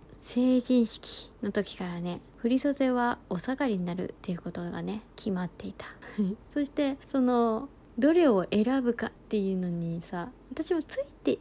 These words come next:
いったにはついていったよ。一回目だけ。だけど、決定打は私にはない。そんな感じでございました。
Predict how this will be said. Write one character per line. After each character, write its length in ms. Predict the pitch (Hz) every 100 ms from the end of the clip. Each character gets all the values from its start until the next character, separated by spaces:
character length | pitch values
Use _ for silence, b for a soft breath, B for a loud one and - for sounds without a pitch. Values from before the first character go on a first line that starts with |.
| -
い 100 | 277
っ 40 | - -
た 100 | 494
に 120 | 494
は 160 | 370 - -
つ 120 | -
い 80 | 262
て 100 | -
い 40 | 190
っ 40 |
た 140 | -
よ。 140 | 190 - -
一 100 | -
回 180 | - 226
目 120 | 208
だ 120 | 202 202
け。 240 | - - - -
だ 80 | 254
け 140 | 240 220
ど、 160 | 208 B B
決 200 | - 320
定 180 | 339 330
打 180 | 226 185
は 300 | 165 - - -
私 320 | 220 214 -
に 100 | 196
は 160 | 185 160
な 160 | - 185
い。 80 | - - -
そ 120 | 247
ん 80 | 202
な 100 | 190
感 180 | 185 175
じ 120 | 160
で 100 | 170
ご 120 | 202
ざ 140 | 190 160
い 60 |
ま 180 | 123 -
し 80 |
た。 100 | -